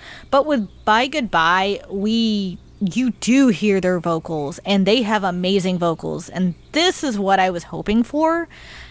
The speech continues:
is a track like this, because we really get to listen to them on a different scale than we have. And it actually got, like, drew me into this group more. I'm like, "I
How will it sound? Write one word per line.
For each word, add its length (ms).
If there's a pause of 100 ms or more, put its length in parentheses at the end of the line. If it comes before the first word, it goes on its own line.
(140)
is 220
a 100
track 400
like 320
this, 400 (100)
because 480
we 220
really 320
get 240
to 240
listen 560
to 180
them 460 (420)
on 140
a 80
different 380
scale 420
than 160
we 140
have. 760 (600)
And 840 (540)
it 160
actually 500
got, 400
like, 180
drew 200
me 160
into 180
this 220
group 220
more. 200
I'm 140
like, 340 (140)
"I 360